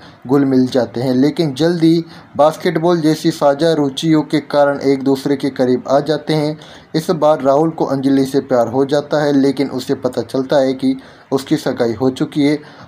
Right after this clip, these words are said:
अंजलि डांस कैंप के बीच में ही अमन के साथ अपनी शादी के लिए घर लौट आती है।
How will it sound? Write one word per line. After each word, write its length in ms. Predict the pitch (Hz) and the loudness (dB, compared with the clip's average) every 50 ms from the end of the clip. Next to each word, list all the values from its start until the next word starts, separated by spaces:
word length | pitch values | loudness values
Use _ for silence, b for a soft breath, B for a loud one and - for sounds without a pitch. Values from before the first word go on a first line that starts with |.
| B 139 | B -4
अंजलि 260 | 139 139 165 185 185 | -2 2 2 2 2
डांस 320 | 160 156 151 156 165 - | 2 2 2 0 0 -4
कैंप 260 | - - 165 160 160 - - | -4 -2 -2 -2 -2 -2 -2
के 120 | - 165 165 | -2 0 0
बीच 360 | 143 135 147 156 151 - - | 0 2 2 2 2 0 -2
में 140 | 156 156 156 | -4 -2 -2
ही 160 | 151 156 160 | 0 0 0
अमन 320 | 143 147 139 143 143 147 143 | 0 0 0 0 -2 -2 -2
के 180 | 143 151 147 | -2 -4 -4
साथ 360 | 143 - - 139 139 139 - | -2 0 0 2 2 2 0
अपनी 260 | 135 131 - 135 139 135 | -2 -4 -4 -4 -6 -4
शादी 380 | 131 - 135 127 123 127 135 | -2 -2 -2 0 0 -2 -4
के 180 | 131 - 147 139 | -2 -2 0 0
लिए 200 | 131 127 127 131 | 2 2 2 2
घर 200 | 127 127 123 117 | 0 -2 -2 -2
लौट 400 | 113 120 117 113 110 113 - 131 135 131 B B B B B B - | -2 -4 -4 -4 -6 -4 -4 -4 -4 -4 B B B B B B 0
आती 280 | 143 135 131 - - 113 | 0 0 0 -4 -4 -2
है। 160 | 127 135 127 | 0 0 0